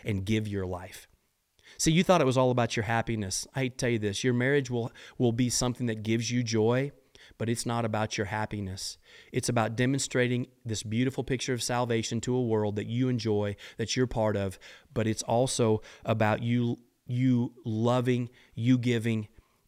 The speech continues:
and you pouring your life into your spouse. And when you do that, you are going to experience what so few people in our society,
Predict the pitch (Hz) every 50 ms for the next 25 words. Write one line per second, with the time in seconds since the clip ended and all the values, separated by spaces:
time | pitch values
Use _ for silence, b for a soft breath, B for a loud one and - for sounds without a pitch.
0 | - - 110 107 101 120 127 - - - 143 131 127 123 120 113 110 110 110 113
1 | 110 - - 107 104 - - 107 101 98 95 - - - 98 95 90 90 - -
2 | - - - _ _ _ _ _ _ _ _ _ b b b b 117 110 117 127
3 | 135 143 147 143 135 131 139 143 143 120 117 104 104 104 117 113 113 123 139 139
4 | 143 147 139 135 139 139 139 - - 147 143 - - - - 131 117 107 101 95
5 | 92 95 - - - - B B B B - 117 110 - - - - 135 131 135
6 | 147 160 147 - - 151 143 143 143 135 - - 143 135 127 - 110 101 101 -
7 | - 127 113 107 104 110 131 143 - - 156 - - 139 127 117 110 107 101 101
8 | 98 98 -